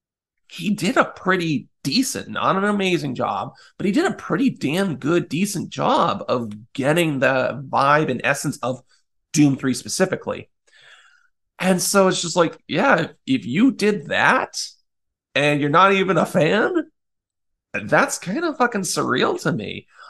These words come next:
Again, if you were to ask me in any other general case, I would say, yes, you should have an understanding. Maybe you should play, like, a couple hours, you know, even. Um, but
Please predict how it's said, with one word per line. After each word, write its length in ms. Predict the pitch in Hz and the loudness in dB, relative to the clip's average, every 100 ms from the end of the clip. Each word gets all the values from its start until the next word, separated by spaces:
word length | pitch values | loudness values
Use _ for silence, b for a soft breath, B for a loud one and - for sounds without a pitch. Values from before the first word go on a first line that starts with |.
| B _ - - | B _ -8 0
Again, 380 | 170 170 185 151 | 2 4 4 4
if 120 | 156 | 4
you 100 | 165 | 4
were 100 | 175 | 4
to 80 | 147 | 4
ask 280 | 151 151 160 | 4 2 0
me 100 | 143 | -2
in 80 | - | -2
any 280 | 143 147 | -2 0
other 200 | 127 131 | 0 0
general 300 | 117 120 107 | -2 -4 -6
case, 320 | 98 170 147 - | -4 -2 -2 -2
I 100 | 120 | -6
would 120 | 117 | -4
say, 140 | 120 | -6
yes, 320 | 120 120 - | -4 -6 -6
you 100 | - | -8
should 240 | 120 143 127 | -4 -4 -2
have 260 | 127 113 | 0 0
an 80 | 120 | -2
understanding. 720 | 113 110 - 120 110 - 101 _ _ _ | -6 -6 -8 -8 -8 -8 -12 _ _ _
Maybe 340 | - 139 147 139 | -2 2 2 2
you 80 | 143 | 0
should 200 | - - | -2 -2
play, 380 | - 143 139 | 2 2 4
like, 180 | 139 131 | 0 0
a 60 | 120 | -2
couple 500 | - 120 120 127 120 | -4 -6 -4 0 0
hours, 760 | 113 113 107 - - - - _ | 0 -2 -8 -10 -10 -12 -14 _
you 100 | - | -8
know, 220 | 117 101 90 | -6 -6 -6
even. 380 | 92 92 85 - b b b b | -8 -10 -12 -16 b b b b
Um, 520 | 123 117 117 113 110 - _ | 2 4 4 2 -2 -8 _
but 400 | 113 139 143 - | 2 4 2 -2